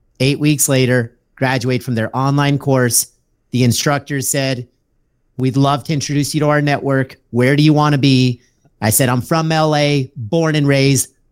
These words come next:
I'm not ready to leave." They said, "Awesome. We know the folks at Staples Center."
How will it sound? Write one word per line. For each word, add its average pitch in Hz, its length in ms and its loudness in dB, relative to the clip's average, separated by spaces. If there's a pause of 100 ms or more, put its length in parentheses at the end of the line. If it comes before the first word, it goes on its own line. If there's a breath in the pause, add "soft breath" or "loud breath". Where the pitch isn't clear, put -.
(120)
I'm 147 200 -2
not 147 200 -2
ready 147 280 -2
to 135 80 -2
leave." 135 360 0 (240 loud breath)
They 135 140 2
said, 139 320 0 (140)
"Awesome. 143 560 -4 (180)
We 139 160 -2
know 147 160 2
the 143 100 -2
folks 147 360 -4
at 143 100 -6
Staples 135 480 -2
Center." 120 380 -2